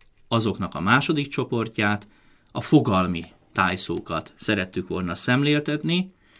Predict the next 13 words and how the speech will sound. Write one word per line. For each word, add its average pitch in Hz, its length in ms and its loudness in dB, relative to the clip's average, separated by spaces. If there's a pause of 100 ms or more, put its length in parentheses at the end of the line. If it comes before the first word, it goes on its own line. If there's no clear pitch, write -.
(400)
azaz 143 640 4 (400)
olyan 156 420 8
tájszókat, 160 800 0
olyan 131 260 2
kifejezéseket, 143 1160 0 (560)
amelyeket 113 640 2
a - 40 -6
köznyelvi 98 480 0
beszélő 92 460 -2
már 92 180 0
csak 90 180 -6
azért 160 360 6
sem 143 520 -2